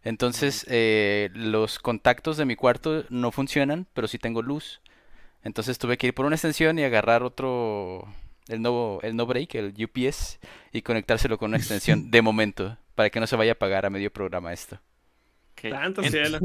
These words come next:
Speaker 2: ¿en tu casa no tienen un foco de esos viejitos que tenían un filamento y que no eran nada ahorradores? ¿No, no, no les queda ninguno de esos?
Speaker 3: No,
Speaker 1: No,
Speaker 3: ya
Speaker 1: güey.
Speaker 3: no.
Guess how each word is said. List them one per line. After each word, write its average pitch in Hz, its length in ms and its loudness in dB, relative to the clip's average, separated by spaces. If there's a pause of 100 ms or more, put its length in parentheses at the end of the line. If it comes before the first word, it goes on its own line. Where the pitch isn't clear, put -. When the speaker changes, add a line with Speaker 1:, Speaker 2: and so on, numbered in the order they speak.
(260)
Speaker 2:
¿en 147 140 -2
tu 151 140 -2
casa 175 300 0
no 196 160 -2
tienen 175 400 -4
un 170 380 -6
foco 151 500 0
de 139 100 0
esos 135 320 -6
viejitos 131 600 -2
que 123 100 -10
tenían 110 340 -6
un 120 100 -10
filamento 113 680 -4
y 104 140 -6
que - 240 -10
no 113 200 -2
eran 120 260 0
nada 120 240 0
ahorradores? 110 680 -4
¿No, 120 160 -6
no, 127 320 -4
no 123 200 -6
les 127 160 -4
queda 127 160 -4
ninguno 113 360 -6
de 107 80 -6
esos? - 380 -18 (300)
Speaker 3:
No, 151 180 2
Speaker 1:
No, - 20 4
Speaker 3:
ya 180 140 4
Speaker 1:
güey. - 0 -
Speaker 3:
no. 165 340 -2